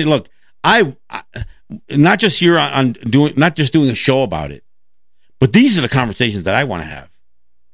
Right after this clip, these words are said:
I want some serious conversations with people who are saying, "I hear what you're saying. Let's start." We don't have to, it's not an all or nothing proposition either.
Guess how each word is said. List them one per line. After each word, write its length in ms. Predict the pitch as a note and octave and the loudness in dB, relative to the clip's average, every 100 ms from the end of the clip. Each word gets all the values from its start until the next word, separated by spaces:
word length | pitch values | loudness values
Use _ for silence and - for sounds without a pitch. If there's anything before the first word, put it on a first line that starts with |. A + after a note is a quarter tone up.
| - - - - | -20 -20 -20 -2
I 120 | F#3+ | 0
want 180 | C4 A3 | 2 0
some 100 | B2+ | -2
serious 540 | G2 - F3+ A3 A#3+ - | -4 0 0 2 0 -2
conversations 680 | F3+ E3+ - C3+ B2+ A#2+ - - - | -2 -2 0 0 0 -2 -6 -12 -6
with 140 | G2+ | -2
people 320 | - G3 E3+ | 0 0 0
who 60 | C#3 | 0
are 60 | B2 | 0
saying, 280 | B2+ B2 A2 - - - - - - | -2 -4 -8 -20 -20 -20 -20 -16 -4
"I 100 | G#2+ | -2
hear 140 | A#2 | 2
what 160 | E3 E3+ | 0 0
you're 80 | C#3 | -2
saying. 380 | C#3 C3 B2+ - - - - - - - - | -2 -2 -6 -12 -20 -20 -20 -20 -20 -20 -2
Let's 500 | A2+ C3 - - - - - - - - | 0 0 -2 -4 -6 -12 -20 -20 -14 -4
start." 480 | - - A#2 E2+ - - - - | -2 0 -2 -6 -14 -20 -20 -2
We 80 | F#3+ | 2
don't 220 | D4 C#4 | 4 2
have 100 | G3 | -2
to, 60 | - E3+ | -6 -4
it's 100 | C#4+ | 0
not 140 | F4+ | 0
an 100 | D#4 | 0
all 220 | G#3 A#3+ | 0 0
or 40 | G3+ | 2
nothing 220 | F#3+ D3+ | -2 -2
proposition 540 | F3 D#3+ C3 B3 C#3+ | -2 -2 -2 -2 0
either. 340 | C3+ G#3 G2+ | 0 -2 -4